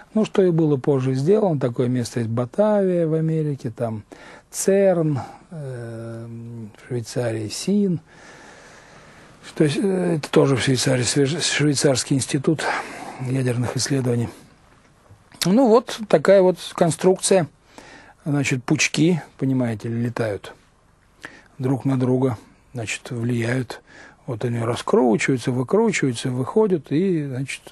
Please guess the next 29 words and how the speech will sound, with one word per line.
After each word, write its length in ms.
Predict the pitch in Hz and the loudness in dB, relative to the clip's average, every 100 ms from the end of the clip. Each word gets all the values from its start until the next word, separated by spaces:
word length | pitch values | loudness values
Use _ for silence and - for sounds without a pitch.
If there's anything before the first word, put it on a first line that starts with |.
| 151 | -16
куда-то 360 | - 127 135 - | -8 -6 -6 -6
там 240 | 131 131 | -4 -4
в-, 140 | 120 131 | -6 -6
здесь 240 | 120 135 | -4 -4
встречаются, 760 | - - 131 - 123 110 - 113 | -2 -2 0 0 -2 -4 -8 -8
пучок 300 | 127 - 135 | -6 -4 -6
с 60 | - | -6
пучком, 420 | 131 - 127 110 | -10 -8 -8 -8
скорее 280 | - 113 104 | -6 -6 -6
всего. 260 | - 131 - - - - - - - | -10 -14 -16 -20 -20 -16 -14 -14 -14
Что 200 | - 247 | 0 2
я 60 | 240 | 4
хочу 280 | 214 - 220 | 4 4 4
вам 120 | 202 | 4
ещё 180 | - 180 | 2 2
сказать. 420 | - 180 147 127 - - _ - | 4 4 4 -2 -12 -20 _ 2
Та-, 140 | 190 | 2
все 180 | - 240 | 4 4
такие 400 | 214 202 226 214 | 4 2 2 2
приборы 480 | 196 220 220 285 208 | 4 4 6 6 6
обладают 460 | 160 170 202 226 | 6 4 4 2
ещё 240 | 175 - 202 | 2 2 2
одним 180 | 185 170 | 2 0
свойством. 480 | - 180 123 143 | 2 2 2 0
У 40 | 160 | 0
них 200 | 196 - | 0 2
есть 240 | 196 - | 0 2
так 140 | 156 156 | 0 2
называемое, 420 | 156 175 175 | 0 2 0